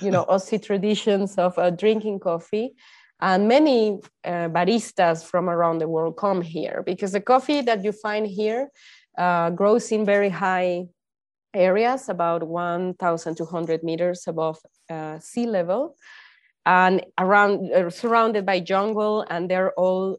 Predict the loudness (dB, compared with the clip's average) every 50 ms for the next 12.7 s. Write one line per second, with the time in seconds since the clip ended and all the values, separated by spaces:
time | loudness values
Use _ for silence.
0 | -8 -6 -6 -4 -2 0 0 2 2 0 -2 -4 -6 -14 -20 -20 _ _ _ _
1 | -8 -8 -6 -6 -6 -6 -6 -6 -2 0 2 2 2 2 0 -2 -4 -8 -10 -12
2 | _ _ _ -4 -2 0 0 0 2 0 0 -2 -2 -4 -4 -4 -4 -2 -2 0
3 | 0 2 0 0 -2 -4 -6 -8 -12 _ _ -20 -20 -20 _ _ _ -20 -4 0
4 | 2 4 6 4 4 2 0 -2 2 4 4 4 6 4 0 0 -2 -4 -4 -4
5 | -4 -6 -8 -14 -18 -6 -2 0 2 2 2 2 0 2 0 0 0 0 -2 -2
6 | -2 -2 0 0 -2 -4 -6 -6 -4 -2 0 0 2 0 0 -2 -2 -4 -4 -6
7 | -8 -10 -12 _ _ _ _ _ _ _ _ -6 -6 -2 2 2 4 4 4 2
8 | -2 -2 -2 -2 0 0 2 2 0 0 0 -2 0 0 2 0 0 0 -2 -2
9 | -2 0 2 2 0 0 0 -2 -2 0 0 0 0 0 -2 0 -2 -4 -4 -4
10 | -8 -10 -8 -6 -4 -6 -2 -2 -2 0 0 0 -2 -2 -4 -8 -6 -2 2 4
11 | 4 6 4 4 2 -2 -2 -2 -2 -2 -2 -2 -2 -2 -2 0 0 -2 -2 0
12 | -2 -2 -2 0 -2 -2 -2 -4 -4 -2 -4 -4 -6